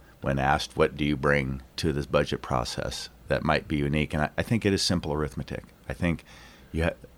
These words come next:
you ha-, the, the numbers have to add up. You can't resort to gimmicks. You can't resort to fancy accounting. The money is there to pay for these services at the level that they should be paid for, or it's not. And people should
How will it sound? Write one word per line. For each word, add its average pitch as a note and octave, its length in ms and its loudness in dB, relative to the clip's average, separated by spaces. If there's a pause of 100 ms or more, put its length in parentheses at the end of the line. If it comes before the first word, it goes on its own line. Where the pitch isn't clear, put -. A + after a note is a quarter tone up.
you D#2+ 140 -4
ha-, F2 40 2 (140)
the, - 160 0
the F#2+ 320 4
numbers G2+ 440 6
have E2+ 300 0
to - 140 -8
add D#2 220 0
up. - 280 -6 (280)
You D#2+ 100 -2
can't - 240 4
resort E2+ 320 2
to E2+ 80 -4
gimmicks. D2 600 -2 (180)
You - 60 -16
can't - 240 2
resort D#2+ 320 -2
to - 80 -6
fancy D2+ 420 -2
accounting. C2+ 540 -2 (640)
The D#2 80 0
money F#2 260 8
is E2+ 140 2
there D#2+ 260 4
to - 100 -8
pay D#2 240 4
for D#2 140 -4
these D2+ 200 2
services C#2 460 -4
at - 140 -4
the - 100 -8
level D2 240 2
that D2 140 -6
they C#2+ 140 -2
should - 160 -8
be - 100 -6
paid C2 260 -6
for, - 240 -10 (240)
or C#2 140 -4
it's - 160 -4
not. A#1+ 340 -4 (640)
And - 160 -2
people F2 300 4
should D2 500 0